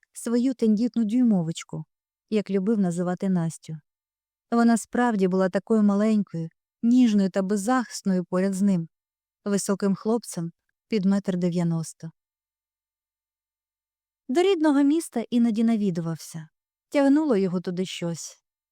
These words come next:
Ні, не туга за батьками, він навіть жити в них не зупинявся, вважав за кращий готель.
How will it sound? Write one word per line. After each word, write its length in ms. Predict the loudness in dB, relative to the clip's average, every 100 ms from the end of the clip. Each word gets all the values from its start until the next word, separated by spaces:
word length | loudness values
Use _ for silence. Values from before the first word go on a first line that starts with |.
| _ -2
Ні, 340 | 2 4 4
не 140 | 2
туга 380 | 0 -4 -2 -2
за 120 | -2
батьками, 600 | -4 -6 -6 -8 -6 -8 -12 _ _ _
він 160 | 2 4
навіть 260 | 4 4 0
жити 360 | -2 -2 -2
в 60 | 0
них 200 | 0 -2
не 100 | -2
зупинявся, 720 | -4 -2 -2 -2 -4 -8 -12 _ _ _
вважав 420 | -2 0 2 0
за 140 | 0 -2
кращий 380 | -2 -4 -2 -2
готель. 400 | -4 -4 -8